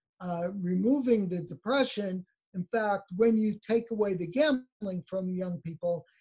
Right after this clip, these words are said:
it often increases the depression. Uh, and when you ask adolescents and young adults why, they will say, "You just took away my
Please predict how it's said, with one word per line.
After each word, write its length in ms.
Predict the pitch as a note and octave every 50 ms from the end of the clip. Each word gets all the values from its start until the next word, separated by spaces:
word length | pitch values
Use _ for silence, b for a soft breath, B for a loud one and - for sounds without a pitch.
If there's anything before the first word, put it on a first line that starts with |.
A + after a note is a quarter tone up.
| b b
it 80 | F#3+ F#3+
often 340 | G3+ G3 F#3 - - F#3+ F3+
increases 760 | F3 E3+ E3+ - - A#3+ B3 A3+ - - G3 D#3+ C#3 - -
the 300 | E3 D#3 D3+ D3+ D3 C#3 C3
depression. 540 | - C#3 - C3+ D#3+ D#3+ C3+ - - D3+ A#2+ C3 B2+ _ _ _ _ _ _ _ _ -
Uh, 260 | F3+ E3+ E3+ E3+ F3 F3+ G3+ G3
and 260 | G3+ F3+ F#3 F#3+ F3+
when 160 | F3+ F#3+ F#3 F3
you 180 | F3 G3 G#3+
ask 360 | A#3+ B3 B3 A#3 A#3+ - - _ - - G3+
adolescents 840 | G3 F#3+ F3+ F#3+ G3 G3 G#3 A3 A3 G#3+ - G#3+ G#3 F#3+ F3+ - -
and 200 | F3 E3+ E3+ F3
young 280 | F#3+ G3 F3+ F3+ F#3
adults 420 | A3 B3+ C4+ G#3+ E3+ D#3+ - - -
why, 400 | A3 A#3 C4 C4+ B3 A3 G#3 G3+ G3+ b b b b b -
they 120 | G#3 G#3
will 120 | G3+ G#3 G3
say, 200 | - G3+ G3+ F#3+
"You 180 | F3+ F3+ F3+
just 340 | D#3 - A3 G#3+ - - -
took 220 | - G#3 G#3 - -
away 420 | G3+ F#3+ F#3+ F#3 F#3+ F#3+ F#3 F3 B B B B _ -
my 220 | F3 F3+ F#3 F#3+